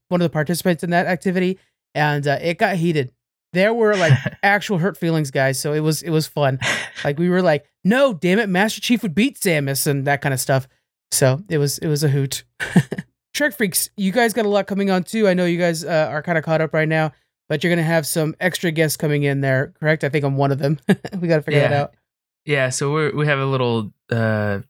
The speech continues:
Speaker 2: change in staff for a little while, so we're gonna have,
Speaker 1: Mm-hmm.
Speaker 2: uh, guest stars for the next probably three episodes.
Speaker 1: Yeah.
Speaker 2: Uh, so yeah,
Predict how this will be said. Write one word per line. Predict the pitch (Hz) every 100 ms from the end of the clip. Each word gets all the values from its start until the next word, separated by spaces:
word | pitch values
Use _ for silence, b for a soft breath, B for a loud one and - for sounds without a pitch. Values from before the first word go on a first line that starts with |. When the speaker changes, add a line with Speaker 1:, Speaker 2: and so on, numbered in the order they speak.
| -
Speaker 2:
change | - 131 127 120
in | 117 113
staff | - 123 120
for | -
a | 120
little | 117
while, | 113 110
so | 123
we're | 123
gonna | 117
have, | 117 -
Speaker 1:
Mm-hmm. | 175 139
Speaker 2:
uh, | 123 117 113
guest | 120 113
stars | - 117 113
for |
the | 120
next | 117 107
probably | - 117 113
three | - 151
episodes. | 156 156 156 156 151 - _ _ _ _ _ 151
Speaker 1:
Yeah. | 143 113
Speaker 2:
Uh, | 107
so | - 113
yeah, | 107 110